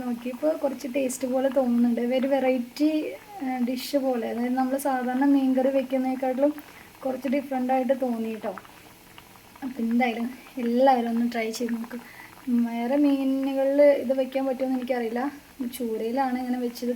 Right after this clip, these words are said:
കണ്ടേക്കണത്. അപ്പം എന്തായാലും മസ്റ്റായിട്ട് ട്രൈ ചെയ്തിട്ട് എങ്ങനെയുണ്ടെന്ന് കമൻ്റായിട്ട് അറിയിക്കാൻ മറക്കല്ലേ. അപ്പോൾ ഇന്നത്തെ വീഡിയോ ഇത്രയൊക്കെ ഉള്ളൂ. വീഡിയോ ഇഷ്ടമായി കഴിഞ്ഞാൽ എല്ലാവരും ലൈക്ക് ചെയ്യാനും ഹൈപ്പ് ചെയ്യാനും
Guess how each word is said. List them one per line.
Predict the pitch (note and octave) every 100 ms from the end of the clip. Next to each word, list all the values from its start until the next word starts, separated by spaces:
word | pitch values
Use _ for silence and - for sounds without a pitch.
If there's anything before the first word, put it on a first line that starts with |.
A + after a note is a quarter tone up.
| A#3+
കണ്ടേക്കണത്. | A3 G#3 G#3 G#3+ G#3+ - - - - -
അപ്പം | A3+ A3
എന്തായാലും | A3 A#3 A3+ A#3+ C#4 - - -
മസ്റ്റായിട്ട് | A#3 - - - B3 A3 A#3+ C4 - - - -
ട്രൈ | A3+ A3+ A#3+
ചെയ്തിട്ട് | A3+ G#3+ A3 C4 D4 D4 - - - - - - - - - - - - - - A#3
എങ്ങനെയുണ്ടെന്ന് | A#3 A#3+ A#3+ A3 A3 A#3+
കമൻ്റായിട്ട് | A#3 A3 A3 A#3 A3+ A#3
അറിയിക്കാൻ | A3+ A3 A#3 A#3
മറക്കല്ലേ. | A#3+ B3+ A3+ A3+ C#4+ D4 - -
അപ്പോൾ | A#3 A3+
ഇന്നത്തെ | A3 G#3+ A#3+ A#3+
വീഡിയോ | A3 A#3+
ഇത്രയൊക്കെ | A#3+ A3+ A3 A#3
ഉള്ളൂ. | G#3+ C4 D4 - - -
വീഡിയോ | A3 A3 A#3
ഇഷ്ടമായി | - A#3+ G#3+ -
കഴിഞ്ഞാൽ | A3+ A3+ A3+
എല്ലാവരും | C4 B3+ A#3 A3+
ലൈക്ക് | G#3+ G#3+ -
ചെയ്യാനും | A#3 A3 B3+ C#4+ - - - -
ഹൈപ്പ് | A#3 A3+ -
ചെയ്യാനും | C4+ A3 G#3+ B3